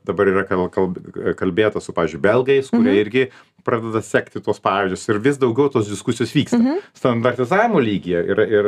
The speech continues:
Speaker 1: mūsų tarptautinė telekomunikacijų sąjunga standartizavimo lygyje čia mes vaidinam pakankamai stiprų vaidmenį.
Speaker 2: Mhm, mhm.
Speaker 1: Ir standartai jau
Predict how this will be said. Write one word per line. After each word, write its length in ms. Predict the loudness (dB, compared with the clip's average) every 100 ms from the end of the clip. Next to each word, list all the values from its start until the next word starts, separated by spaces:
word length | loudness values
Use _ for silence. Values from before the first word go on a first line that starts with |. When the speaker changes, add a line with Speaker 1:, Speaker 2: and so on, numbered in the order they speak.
| 0
Speaker 1:
mūsų 460 | 0 -2 -2 -4
tarptautinė 380 | -2 -4 -2 -4
telekomunikacijų 320 | -2 -2 -2
sąjunga 320 | -2 -2 -2 -4
standartizavimo 560 | -2 -2 0 -2 0
lygyje 380 | 0 0 2 0
čia 160 | 2 0
mes 240 | 0 -2
vaidinam 380 | -2 -2 0 -2
pakankamai 320 | -2 -2 -2
stiprų 300 | -2 -6 -4
vaidmenį. 420 | 0 2 2 0 -2
Speaker 2:
Mhm, 280 | -4 0 0
mhm. 160 | 0
Speaker 1:
Ir 60 | -4
standartai 500 | -2 0 0 -2 -2
jau 140 | 0